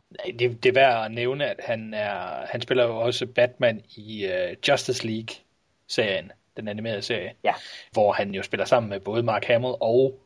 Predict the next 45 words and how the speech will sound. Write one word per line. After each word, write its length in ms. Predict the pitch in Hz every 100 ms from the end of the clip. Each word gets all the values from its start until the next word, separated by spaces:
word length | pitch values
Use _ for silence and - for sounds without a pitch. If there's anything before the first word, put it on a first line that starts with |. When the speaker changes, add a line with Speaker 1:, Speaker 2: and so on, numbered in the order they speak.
| _ -
Speaker 1:
Ron 160 | 104 98
Perlman. 400 | 104 98 90 - -
Speaker 2:
Ja, 140 | 101 107
<laughs> 60 | -
ja, 100 | 180
lige 220 | 170 240
præcis, 380 | 262 208 208 175
det 100 | 220
er 60 | 196
rigtigt. 280 | 190 - - _ -
Det 140 | 110
er 80 | 190
rigtigt, 280 | 156 175 127
der 60 |
er 60 | 123
totalt, 400 | 160 170 180 147
øh, 100 | 123
crossover 500 | - 147 165 151 139
her 140 | 135
af 380 | 120 113 110 113
nogle 200 | 120 139
af 40 |
vores 180 | 127 117
Speaker 1:
Fuldstændig. 200 | 120 117
Speaker 2:
favoritter. 240 | 120 131 135 _
Ja, 140 | - - - -
og 140 | 151
jeg 80 | 180
er 40 |
stor, 260 | 180 190 147
øh, 120 | 127
Kevin 180 | 139 127
Conroy 320 | 143 143 127
som 140 | 123
Batman-fan, 680 | 113 107 107 107 - 104 95 -
vil 100 | 113
jeg 100 | 101
sige. 220 | 110 107
Hvad, 580 | 135 160 180 185 185 160
øh, 580 | 147 135 127 117 113 110 _ _
vi 160 | 139 143
er 80 | 139
nået 240 | 151 170
til 240 | - 139 143 _ _ -
en 260 | 131 127